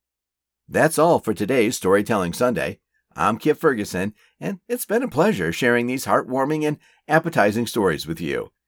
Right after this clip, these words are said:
Each dish we explore has a narrative woven through it,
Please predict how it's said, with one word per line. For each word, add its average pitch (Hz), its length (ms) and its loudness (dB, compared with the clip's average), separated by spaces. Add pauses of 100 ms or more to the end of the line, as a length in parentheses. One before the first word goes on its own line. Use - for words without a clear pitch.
(340)
Each 131 300 -4
dish 139 280 2
we 87 180 2
explore 98 480 2
has 110 320 2
a 123 140 -2
narrative 85 600 -2
woven 78 320 -2
through 92 220 -2
it, 123 160 0